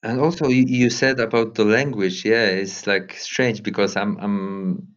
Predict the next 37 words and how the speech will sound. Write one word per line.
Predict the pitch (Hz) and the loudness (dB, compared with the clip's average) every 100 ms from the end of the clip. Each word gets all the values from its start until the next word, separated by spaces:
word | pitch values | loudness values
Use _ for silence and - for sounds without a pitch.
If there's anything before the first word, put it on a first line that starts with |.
| _ | _
I'm | 98 104 | -4 0
not | 104 104 | 0 -2
good | 104 110 107 | -2 -2 -2
in | 92 90 | -4 -2
language, | 98 101 92 90 - | 0 0 0 0 0
like | 92 92 | -2 0
you | 90 | -6
see | - 98 95 95 - - _ - | -4 -4 -4 -8 -18 -20 _ -4
in | 92 92 | -4 0
Polish | 117 110 113 107 | 2 4 2 2
or, | 95 | 0
or | 95 98 | 2 0
English, | 101 110 110 98 95 | 2 0 2 0 0
I'm | 98 | 0
not | 101 98 - | 0 -2 -4
good | 98 95 | -4 0
in | 92 | 2
words, | 95 98 90 85 - - | 4 6 4 0 -10 -10
you | 85 | -8
know, | 85 85 98 101 _ | -6 -4 -6 -8 _
that's | 95 90 | -2 0
why | 92 87 | 0 0
I'm | 90 92 | 2 0
painting. | 92 110 90 85 87 _ - _ - | 0 -2 -2 -10 -12 _ -20 _ -4
But, | 98 98 98 | 0 0 -2
but, | 101 101 98 | 0 0 0
but, | 98 95 _ _ | -2 -4 _ _
yeah, | 104 151 131 95 92 90 - - | 0 2 2 0 -4 -10 -20 -14
um, | 110 113 113 113 _ _ _ _ _ | -12 -10 -12 -16 _ _ _ _ _
yeah, | 139 127 | -2 -2
I | |
have | 92 104 | -2 -6
to | - | -8
think | 95 135 | -8 -2
about | 107 95 92 | 0 0 0
it | 92 | -2
more. | 95 113 101 | -2 -2 -4